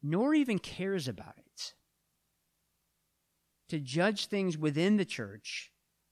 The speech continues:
that can easily be handled by the church? Why do that? And this is what leads Paul in our second point to use shame as a teacher.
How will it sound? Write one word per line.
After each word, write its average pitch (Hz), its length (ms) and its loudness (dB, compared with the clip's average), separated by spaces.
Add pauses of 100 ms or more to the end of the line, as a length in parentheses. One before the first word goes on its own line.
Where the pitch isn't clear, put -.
that 160 180 -4
can 185 240 -2
easily 220 560 6
be 196 180 2
handled 175 640 6 (600)
by 247 260 -2
the 170 140 -2
church? - 600 -14 (960)
Why 214 180 -2
do 254 280 6
that? - 420 -12 (2000)
And 165 120 -2
this 240 180 -2
is 302 120 -8
what 269 140 2 (500)
leads 180 300 -2
Paul 175 320 2
in 165 100 4
our 147 120 2
second 160 400 -2
point 123 480 -4 (560)
to 175 120 2
use 190 680 4 (140)
shame 151 960 2 (920)
as 131 160 0
a 131 40 -4
teacher. 135 420 -6